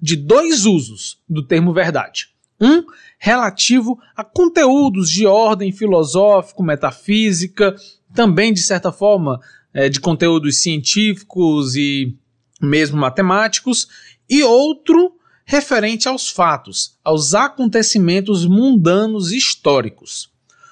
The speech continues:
Seu espaço de reflexão, como a autora vai indicar ainda na nota de abertura do, do texto, é a lacuna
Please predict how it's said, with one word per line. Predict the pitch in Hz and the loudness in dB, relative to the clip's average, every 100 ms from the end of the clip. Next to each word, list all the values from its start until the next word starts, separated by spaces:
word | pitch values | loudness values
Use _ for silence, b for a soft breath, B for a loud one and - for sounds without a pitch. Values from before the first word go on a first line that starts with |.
| b b | b b
Seu | - 151 | -4 -2
espaço | 131 - - 151 202 240 190 | -2 -6 -2 0 0 -2 -4
de | 160 | -2
reflexão, | 156 - 139 - - 185 254 156 - _ - | -2 -2 -4 -4 -2 0 0 -2 -6 _ -6
como | 156 151 | 0 2
a | |
autora | 151 147 156 147 135 | 2 0 0 0 0
vai | 165 262 | -2 0
indicar | 277 202 196 190 214 - B | 0 -2 -2 -2 -2 -4 B
ainda | 208 320 339 | -2 0 0
na | 320 214 | 0 0
nota | 175 208 - | 2 2 0
de | 180 | 0
abertura | 170 165 117 - 190 233 180 | 0 0 -2 -4 0 2 2
do, | 151 147 135 | 0 -2 -2
do | 127 | -4
texto, | - 160 247 - - 90 _ B B B B | -4 0 0 -2 -6 -16 _ B B B B
é | 196 | 0
a | 254 | 0
lacuna | 269 277 - 202 170 123 95 | 0 -2 -2 0 0 -2 -8